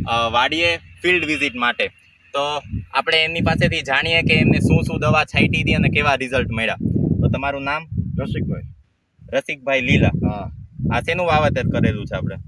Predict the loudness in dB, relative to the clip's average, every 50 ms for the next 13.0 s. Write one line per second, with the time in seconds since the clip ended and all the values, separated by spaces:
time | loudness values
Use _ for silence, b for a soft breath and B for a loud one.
0 | -10 -10 -8 -6 -4 -4 -2 -2 -2 -4 -4 -8 -14 _ _ _ _ -20 -20 -20
1 | _ _ -12 -12 -10 -8 -6 -4 0 2 2 2 2 0 0 2 0 0 0 -2
2 | -6 -6 -8 -6 -6 -4 -4 -6 -8 -10 -10 -6 -4 -2 -2 -2 -4 -4 -4 -2
3 | -2 -2 -2 -2 -2 -4 -4 -4 -4 -6 -8 -10 -12 -12 _ _ _ _ -6 -4
4 | -2 -2 -4 -6 -10 -14 -16 -18 -20 _ _ _ _ _ _ _ -18 -14 -10 -4
5 | 0 0 2 2 0 0 -2 -4 -4 -4 -6 -6 -6 -4 0 2 2 2 2 0
6 | -2 -4 -6 -8 -8 -8 -6 -4 -2 0 0 0 2 2 2 2 0 0 -2 -2
7 | -2 -2 0 0 2 2 2 4 4 2 2 2 2 4 4 4 4 4 2 2
8 | 2 2 2 2 2 0 -2 -2 -6 -8 -8 -8 -10 -12 -12 -12 -10 -6 -6 -4
9 | -2 -2 -2 -2 -2 -4 -6 -6 -6 -6 -4 -2 -2 -2 0 0 -2 -2 -2 0
10 | 0 0 0 -2 -4 -6 -6 -8 -8 -8 -8 -8 -6 0 2 2 2 2 0 -4
11 | -8 -10 -4 0 2 4 6 6 6 6 4 2 2 2 2 0 0 2 4 4
12 | 4 4 2 0 0 0 -4 -2 -2 -2 -2 0 0 2 2 2 2 0 -2